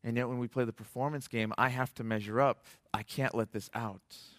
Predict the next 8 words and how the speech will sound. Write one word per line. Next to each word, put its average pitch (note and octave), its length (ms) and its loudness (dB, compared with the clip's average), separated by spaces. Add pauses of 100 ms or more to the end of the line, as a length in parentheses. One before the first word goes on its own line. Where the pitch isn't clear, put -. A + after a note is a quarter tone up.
(100)
because A2+ 300 -6
this A#2 220 -8
would A2+ 100 -8
mean G#2+ 160 -4
I G2+ 80 -8
don't. A2+ 380 -6 (2500)
And B2+ 140 -4
instead D3+ 880 2